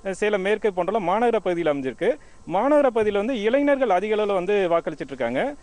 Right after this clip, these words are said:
ஊரக பகுதிகளை அப்படியே எடுத்துட்டோம்னா மூத்த குடிமக்கள் அதிக அளவு வராங்க. இந்த ரெண்டு தரப்பும் வரதுனால அவங்களுடைய குடும்பத்தினர் முழுமையா வந்து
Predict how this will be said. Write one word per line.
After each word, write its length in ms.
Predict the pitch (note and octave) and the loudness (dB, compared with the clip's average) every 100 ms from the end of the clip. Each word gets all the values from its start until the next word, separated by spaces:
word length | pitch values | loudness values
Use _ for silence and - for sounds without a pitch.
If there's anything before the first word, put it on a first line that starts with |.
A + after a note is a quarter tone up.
| - - E3 | -20 -12 -4
ஊரக 300 | C4+ D#4 C#4 | 2 2 2
பகுதிகளை 400 | A3+ G#3+ G3+ F#3 | 2 2 2 2
அப்படியே 220 | F3+ G#3+ | 2 0
எடுத்துட்டோம்னா 400 | F3+ F#3 F#3+ B3+ | 0 -4 -2 -2
மூத்த 300 | A3 C#4 C#4+ | 0 0 0
குடிமக்கள் 400 | B3 A3 G3 G#3 | 0 0 0 0
அதிக 220 | F#3 F#3 | 2 2
அளவு 160 | F#3 F#3 | 2 2
வராங்க. 300 | C#3+ D3 B2 - - | 2 0 -2 -10 -10
இந்த 280 | F3 G3+ F#3+ | -4 0 2
ரெண்டு 260 | F#3 B3 D4 | 2 0 0
தரப்பும் 380 | A#3+ A#3 C#4 A3+ | 0 0 0 0
வரதுனால 340 | G3+ F3+ C#3+ G#3 | 0 0 2 2
அவங்களுடைய 340 | G#3+ G#3 F3+ | 0 -2 -4
குடும்பத்தினர் 480 | A#3 C4+ C#4+ B3+ A#3+ | -2 -2 -2 -2 -2
முழுமையா 500 | F3 G#3+ B3 A#3+ B3 | 0 0 0 2 2
வந்து 240 | F#3+ E3+ | 2 0